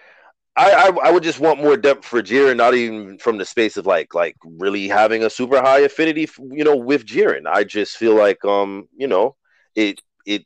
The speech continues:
it should, it should make more sense that he should be a lot more, you know, identifiable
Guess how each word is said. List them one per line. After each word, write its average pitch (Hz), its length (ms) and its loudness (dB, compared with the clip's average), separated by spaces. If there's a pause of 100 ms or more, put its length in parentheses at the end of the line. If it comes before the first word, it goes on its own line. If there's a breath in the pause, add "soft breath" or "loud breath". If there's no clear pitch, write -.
it 107 160 -12
should, 98 380 -8 (120)
it - 120 -12
should 131 160 -6
make 151 280 0
more 131 300 0
sense 131 460 -2
that 117 160 0
he 113 160 -10
should 101 300 -8
be 107 340 -8 (340 loud breath)
a 98 100 2
lot 104 360 2
more, 107 640 2 (200)
you 110 100 -8
know, 104 120 2
identifiable 113 1120 0